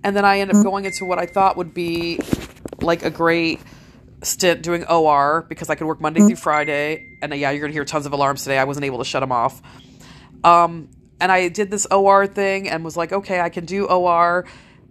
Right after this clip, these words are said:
and I could do Monday through Friday, have most of my weekends off so I could be there for my kids." Fucking hated O R. Then went back to E R, did that for, like, you know, most of my eight years, last eight years, and, uh,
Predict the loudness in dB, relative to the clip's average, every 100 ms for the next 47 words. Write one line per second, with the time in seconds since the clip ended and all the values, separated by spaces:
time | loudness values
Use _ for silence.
0 | -20 -20 -20 -20 -20 -20 -2 2 2 0
1 | -4 -2 -2 -2 -4 2 4 4 0 -2
2 | -4 -6 -4 -6 -4 -4 0 2 2 0
3 | -6 -4 -4 -4 -4 -6 -4 -4 -4 -2
4 | -4 -4 -4 -4 0 0 2 2 2 0
5 | -4 -20 -14 -2 0 0 2 2 2 -2
6 | -8 -4 0 4 4 2 0 -2 0 0
7 | -2 -4 -4 -6 -6 -6 -12 -8 -8 -4
8 | -4 -2 -6 -4 -2 -2 -4 -8 -2 0
9 | 0 -2 -8 -6 -6 -6 -8 -6 -2 2
10 | 2 0